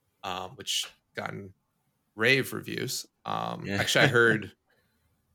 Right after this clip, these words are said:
Speaker 1: I heard a, I heard a stat. I think Diablo Immortal made a hundred million dollars for Blizzard last quarter, which is
Speaker 2: A lot.
Speaker 1: actually a ridiculous amount of money. Yeah. So,
Speaker 2: Yeah.
Speaker 1: I mean, I don't, I don't fault Blizzard for getting into the mobile game space, but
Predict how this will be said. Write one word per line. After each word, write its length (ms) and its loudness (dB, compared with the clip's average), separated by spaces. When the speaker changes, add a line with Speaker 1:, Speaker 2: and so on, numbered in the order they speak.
Speaker 1:
I 60 -4
heard 180 6
a, 160 4
I 40 6
heard 180 6
a 100 6
stat. 420 4
I 60 2
think 160 -2
Diablo 340 4
Immortal 480 2
made 360 0
a 60 -2
hundred 440 -6
million 260 -4
dollars 380 0
for 100 -12
Blizzard 320 -6
last 260 -4
quarter, 420 -6
which 240 -4
is 420 -4
Speaker 2:
A 40 -2
lot. 220 4
Speaker 1:
actually 320 0
a 60 -2
ridiculous 580 -2
amount 220 -2
of 60 -2
money. 320 -2
Yeah. 320 2
So, 180 0
Speaker 2:
Yeah. 260 4
Speaker 1:
I 60 4
mean, 100 8
I 40 8
don't, 180 8
I 80 8
don't 180 8
fault 180 8
Blizzard 260 0
for 100 2
getting 160 8
into 100 0
the 60 0
mobile 260 2
game 180 4
space, 400 4
but 340 2